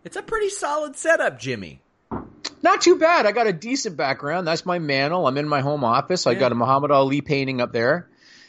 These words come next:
Speaker 2: And I got one
Speaker 1: Eh,
Speaker 2: of
Speaker 1: well,
Speaker 2: my L J N cabinets over
Speaker 1: the,
Speaker 2: here.
Speaker 1: the people
Speaker 2: Another
Speaker 1: can't see that. But here, here, you know what?
Speaker 2: Oh, it's,
Speaker 1: I'll,
Speaker 2: like,
Speaker 1: I'll,
Speaker 2: really zoomed
Speaker 1: I'll
Speaker 2: in?
Speaker 1: let them.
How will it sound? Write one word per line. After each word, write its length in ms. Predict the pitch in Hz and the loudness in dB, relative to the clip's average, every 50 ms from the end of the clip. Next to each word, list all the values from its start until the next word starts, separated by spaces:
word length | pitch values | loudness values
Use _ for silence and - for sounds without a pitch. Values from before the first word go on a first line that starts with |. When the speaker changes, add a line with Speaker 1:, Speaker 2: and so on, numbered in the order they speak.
| _ _ | _ _
Speaker 2:
And 100 | - 110 117 | -4 -2 0
I 80 | 120 | 2
got 360 | 123 123 123 120 117 - - | 2 2 2 2 0 -4 -10
one 200 | - 131 143 147 | -6 -2 0 0
Speaker 1:
Eh, 40 | 151 | 2
Speaker 2:
of 60 | 143 | 2
Speaker 1:
well, 80 | 139 139 | 0 0
Speaker 2:
my 140 | 139 139 135 | 0 0 0
L 140 | 135 143 139 | 0 0 -2
J 140 | 127 143 139 139 | 0 0 0 0
N 100 | 139 - | 0 0
cabinets 460 | - 135 135 131 123 135 131 - 143 | 0 0 0 0 -2 -4 -6 -4 -2
over 140 | 131 127 123 | -2 -2 0
Speaker 1:
the, 40 | |
Speaker 2:
here. 180 | 123 127 139 151 - | -2 -2 -2 -2 0
Speaker 1:
the 100 | - 269 | 0 0
people 160 | 269 262 247 | 0 0 -2
Speaker 2:
Another 100 | 196 160 | -4 -4
Speaker 1:
can't 260 | - 190 165 143 - - | -4 -6 -6 -6 -8 -10
see 280 | - - 156 139 117 | -10 -10 -10 -10 -6
that. 340 | 101 110 98 85 78 - - | -4 -4 -4 -4 -4 -6 -8
But 120 | 180 175 | -8 -6
here, 160 | 180 214 131 175 | -6 -6 -2 -2
here, 180 | 190 170 - - | 0 0 -2 -4
you 140 | 123 139 | -6 -6
know 100 | 147 156 | -4 -2
what? 200 | 147 151 151 165 180 | -2 0 4 4 6
Speaker 2:
Oh, 260 | 190 190 180 160 143 | 6 8 6 6 4
it's, 80 | 143 - - | 2 2 2
Speaker 1:
I'll, 160 | 139 156 156 | 2 4 4
Speaker 2:
like, 120 | 156 151 | 4 4
Speaker 1:
I'll, 80 | 165 170 | 4 4
Speaker 2:
really 220 | 165 156 156 151 | 2 2 0 -4
zoomed 200 | 135 131 151 160 | -6 -2 0 0
Speaker 1:
I'll 120 | 170 170 165 | 2 2 2
Speaker 2:
in? 140 | 135 151 165 | 2 2 2
Speaker 1:
let 240 | 156 165 - - | 0 -2 -4 -6
them. 320 | - 117 98 87 85 90 | -12 -14 -14 -14 -16 -20